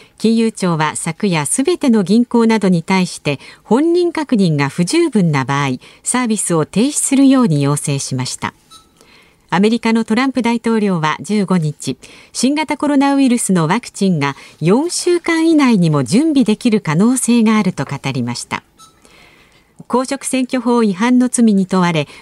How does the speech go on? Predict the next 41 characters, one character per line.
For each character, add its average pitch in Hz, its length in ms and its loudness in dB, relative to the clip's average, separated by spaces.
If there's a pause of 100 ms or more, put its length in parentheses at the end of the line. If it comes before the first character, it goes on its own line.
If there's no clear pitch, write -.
無 202 140 2
罪 285 320 0
を 143 40 -4
主 - 140 -10
張 175 220 0
し - 120 -8
て 160 200 -2
い 147 60 -2
る 143 140 -8 (180)
河 208 300 -2
井 320 100 -6
克 - 280 -6
行 208 360 0
前 269 180 2
法 175 200 0
務 220 160 2
大 196 200 0
臣 151 220 -2
が、 131 180 -2 (440)
昨 247 260 2
日 247 100 -4
開 247 120 -2
か 247 100 -4
れ 233 100 0
た 190 140 -2
裁 220 200 0
判 185 220 0
の 165 120 0
後、 156 300 -4 (280)
弁 254 280 -2
護 320 120 -4
士 135 180 -6
全 262 400 2
員 254 120 4
を 240 60 4
解 226 340 2
任 233 220 4
し - 140 -4
ま 156 140 -2
し - 100 -10
た。 - 160 -6